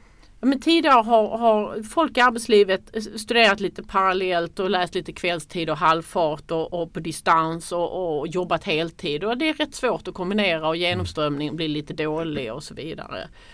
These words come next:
Och att skillnaden blir ju nu att nu har man möjlighet att plugga med upp till åttio procent av din lön, eh, under nästan ett helt år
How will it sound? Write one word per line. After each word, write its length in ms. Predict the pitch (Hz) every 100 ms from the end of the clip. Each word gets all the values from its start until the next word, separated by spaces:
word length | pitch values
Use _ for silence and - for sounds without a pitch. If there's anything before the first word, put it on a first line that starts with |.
| - -
Och 440 | - - 233 226
att 200 | 214 214 214
skillnaden 560 | 247 269 277 208 170 185
blir 140 | 320
ju 140 | 247
nu 220 | 254 254 165
att 200 | 160 - - -
nu 100 | 214
har 80 |
man 160 | 180 143
möjlighet 500 | 170 269 311 240 208
att 160 | 190 -
plugga 300 | 214 208 170
med 160 | 170
upp 240 | 208 208 -
till 100 | 180
åttio 280 | 175 -
procent 360 | 165 - 160 151
av 60 | 175
din 160 | 165
lön, 440 | 294 403 - 160 160 - - - -
eh, 640 | 190 165 160 151 - 131 - - -
under 380 | - 226 202 170
nästan 360 | 175 165 170 156
ett 100 | 151
helt 300 | 156 147 -
år 360 | 392 117 -